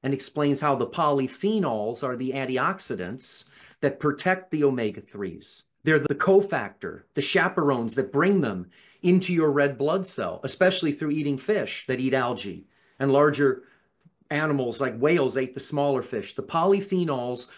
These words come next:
are the correct antioxidant, and the woman failed the test because she was not taking balance oil and was not taking it based on weight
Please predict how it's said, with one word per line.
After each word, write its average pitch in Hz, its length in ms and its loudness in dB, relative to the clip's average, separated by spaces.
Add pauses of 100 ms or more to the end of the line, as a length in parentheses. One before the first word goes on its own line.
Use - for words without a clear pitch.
(120)
are 135 100 2
the 139 120 2
correct 139 540 0
antioxidant, 117 1000 -4
and 110 120 -4
the 104 40 -2
woman 170 520 -2 (220)
failed 151 360 0
the 156 80 -6
test - 540 -8 (400)
because 131 320 -4
she - 140 -6
was 117 200 -6
not 117 260 -2
taking 123 380 -6
balance 120 480 -4
oil 107 340 -2 (160)
and 120 160 -6
was 117 140 -6
not 123 240 0
taking 143 360 -2
it 139 140 -4
based 131 320 -4
on 131 220 -4
weight 113 340 -4